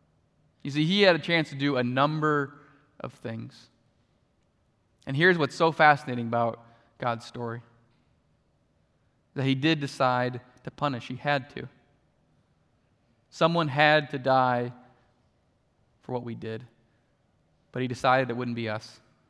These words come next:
It wouldn't be us. You see, God knows absolutely everything about you. The brokenness, the ugliness that we hide from everybody else, what everything is wrong, he knows that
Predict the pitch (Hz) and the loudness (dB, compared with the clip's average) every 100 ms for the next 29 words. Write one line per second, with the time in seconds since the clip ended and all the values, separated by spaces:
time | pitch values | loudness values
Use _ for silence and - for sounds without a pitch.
0 | _ _ _ _ _ _ _ _ _ - | _ _ _ _ _ _ _ _ _ -8
1 | 131 143 135 147 131 - - _ _ _ | -6 -6 -4 -2 -2 -4 -20 _ _ _
2 | _ _ _ _ _ 131 - 156 165 165 | _ _ _ _ _ -10 -4 0 6 8
3 | 180 151 151 156 156 147 131 135 165 - | 8 6 6 6 4 -2 0 0 0 -2
4 | 170 156 143 143 143 143 135 127 - 117 | -6 0 2 2 0 -2 -2 -2 -2 -4
5 | 123 - 135 - _ _ _ _ _ _ | -6 -14 -16 -16 _ _ _ _ _ _
6 | 131 120 147 165 170 165 160 - - _ | -8 2 2 2 -2 -4 -6 -12 -20 _
7 | _ _ - - 156 151 147 143 143 131 | _ _ -4 0 2 2 0 0 -2 -6
8 | 127 127 135 139 135 123 123 135 135 131 | -2 0 2 2 -2 -6 -6 -4 -2 0
9 | 123 120 120 - 127 143 165 165 143 123 | 0 0 -4 -8 -4 -2 -2 -2 -4 -4
10 | 123 127 123 120 135 131 135 147 165 160 | -2 0 0 -2 -4 -2 0 0 0 -2
11 | 139 139 135 131 - | -2 2 2 0 -4